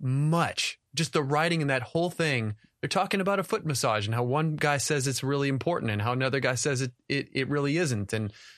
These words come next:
what's the, the proper way to react with another man giving your wife a foot massage? Well, actually, yeah,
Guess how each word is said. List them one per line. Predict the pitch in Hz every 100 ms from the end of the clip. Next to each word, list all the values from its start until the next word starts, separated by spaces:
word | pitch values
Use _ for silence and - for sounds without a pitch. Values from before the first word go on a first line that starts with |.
| - -
what's | 131 139 -
the, | 139 131 127
the | 127
proper | 156 139 143 135
way | 131 123
to | -
react | 131 143 202 156 - 113
with | 123 113
another | 117 117 117 113
man | 110 107
giving | 104 107
your | 104
wife | 104 101
a | 101
foot | - 107
massage? | 95 101 98 -
Well, | - -
actually, | 156 170 165 151 147
yeah, | 196 165